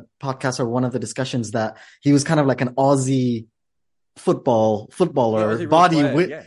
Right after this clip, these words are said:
Speaker 1: and so, like, you, it was very hard to, uh, copy his action because he was a unique s-, physical specimen, right?
Speaker 2: Yeah,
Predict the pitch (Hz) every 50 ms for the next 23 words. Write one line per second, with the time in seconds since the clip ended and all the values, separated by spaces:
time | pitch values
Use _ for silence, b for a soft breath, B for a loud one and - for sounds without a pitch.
0 | _ - 143 151 143 - 170 156 151 135 143 143 143 180 214 196 185 151 156 131
1 | 120 160 180 175 131 - 160 165 165 165 170 - - 165 147 143 139 139 131 123
2 | 123 127 - _ - 113 107 104 - - 160 - - 131 110 226 190 160 131 -
3 | - 131 113 - - 127 120 139 131 120 127 113 113 123 127 139 131 131 - -
4 | - - 127 117 - - 113 - - 139 135 - 120 98 90 82 85 - - 170
5 | 170 208 226 190 143